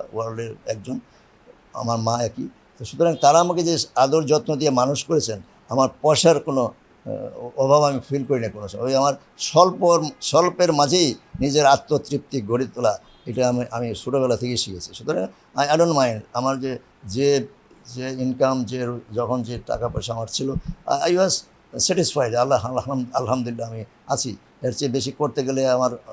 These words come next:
নিজের শরীরের উপরে অথবা নিজের চরিত্রের উপরে বা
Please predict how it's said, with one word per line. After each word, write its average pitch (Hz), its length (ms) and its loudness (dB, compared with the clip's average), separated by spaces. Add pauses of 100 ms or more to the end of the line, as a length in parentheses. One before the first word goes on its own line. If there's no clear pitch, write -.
(120)
নিজের 123 240 -4
শরীরের 127 320 -4
উপরে 117 320 -6 (280)
অথবা 120 280 -2
নিজের 117 320 -4
চরিত্রের 127 440 -6
উপরে 110 360 -8 (340)
বা 110 300 0